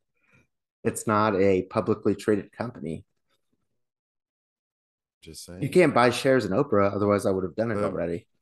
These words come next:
Speaker 2: you would, you son of a bitch.
Speaker 1: Yeah, 'cause I go where the money goes.
Speaker 2: True.
Speaker 1: Not a
Speaker 2: But
Speaker 1: financial advisor.
Speaker 2: Yeah, I, I, I definitely her book. Her, I'd go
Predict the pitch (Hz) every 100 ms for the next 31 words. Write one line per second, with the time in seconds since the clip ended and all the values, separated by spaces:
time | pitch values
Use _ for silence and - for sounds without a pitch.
0 | _ _ 82 80 78 76 76 76 76 76
1 | 73 _ _ - - 73 76 76 _ _
2 | _ - 123 113 - 113 101 107 110 107
3 | 110 101 90 92 110 95 - - - -
4 | _ _ _ _ _ _ _ - 131 127
5 | 98 92 117 123 113 127 104 98 110 95
6 | 90 85 - _ _ _ _ 92 90 -
7 | 101 98 98 104 98 - 104 101 104 -
8 | - 117 107 110 101 101 98 92 95 98
9 | - - _ 90 90 85 87 92 95 85